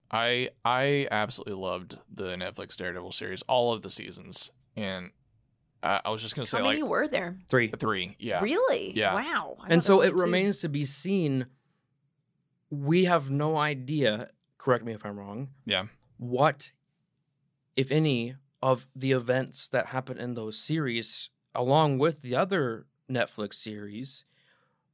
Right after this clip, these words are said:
Speaker 3: um, are canon to this.
Speaker 2: Oh, true.
Speaker 1: Oh, no, um, Kevin Feige actually said the other day in an interview that the new Daredevil series is going to basically be, like, a soft reboot. Like, n-
Speaker 3: And
Speaker 1: nothing that happened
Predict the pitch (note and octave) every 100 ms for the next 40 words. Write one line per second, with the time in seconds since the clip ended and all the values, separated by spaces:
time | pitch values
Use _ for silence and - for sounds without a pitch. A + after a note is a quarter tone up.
0 | _ A#2+ A#2+ A#2 - C3+ C3+ C#3 C#3+ B2+
1 | A#2 - A#2+ A2 G#2+ - - - F#3+ F#3+
2 | - F#3 F#3+ D#3+ D3 E3 D3+ C#3 - C3
3 | A#2 A2 G2 D3+ D3 C#3+ C3+ C#3 B2+ G#2
4 | A#2 - A#2 - A2+ A2 G#2+ G#2 G2+ G#2
5 | G2+ G2 G#2 G#2 A2 G#2+ G2+ G2 G2 -
6 | A#2 A2+ G2+ G2+ _ - C3+ G#2 G2 G2
7 | A2+ A#2 A#2 A#2 A#2 A#2 - B2+ B2+ C3
8 | C3 A#2+ G2+ A2+ G#2+ G2 G#2+ - G#2+ G2+
9 | G2 F#2+ F#2 F2 - - A2 G2 - F#2
10 | - - - G2 F#2 - B2+ D3+ C#3 C3+
11 | D3 C3+ B2+ B2+ B2+ B2+ B2